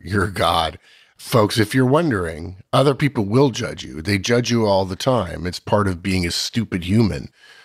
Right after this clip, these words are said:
Uh, there's nothing wrong with evaluating people when you're talking about productivity and workplace effectiveness and, and so on, and pe-, paying attention to people's behaviors and being able to predict future behaviors.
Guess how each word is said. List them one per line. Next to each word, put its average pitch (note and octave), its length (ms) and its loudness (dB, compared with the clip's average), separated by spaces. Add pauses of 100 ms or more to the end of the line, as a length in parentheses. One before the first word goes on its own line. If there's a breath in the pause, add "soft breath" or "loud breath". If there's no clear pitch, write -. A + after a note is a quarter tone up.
(140 soft breath)
Uh, - 240 -2
there's D3+ 180 0
nothing A3 240 2
wrong B2 300 2
with A#2 100 -10
evaluating G2+ 680 -2
people F2+ 400 -4
when F2+ 120 -2
you're F2 120 2
talking G2+ 280 2
about F2 220 -2
productivity F#2+ 720 0
and D2+ 180 -4
workplace F#2 480 0
effectiveness - 760 -4
and, F#2+ 80 -16 (680 soft breath)
and - 140 0
so G#2+ 240 2
on, E2 180 -4
and F2 140 -6
pe-, G2 140 0
paying F#2+ 420 0
attention G2 340 0
to F2 80 -4
people's F#2 340 0
behaviors G2+ 680 0
and F2 160 -6
being F#2 180 2
able F#2 220 0
to F2 80 -8
predict F2+ 360 -2
future A#2 340 -2
behaviors. D2 520 -6